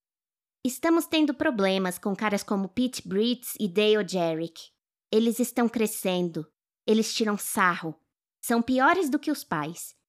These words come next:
Simplesmente não acreditam no Broca.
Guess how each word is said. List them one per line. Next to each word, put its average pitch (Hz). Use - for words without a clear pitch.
Simplesmente 302
não 320
acreditam 302
no 277
Broca. 156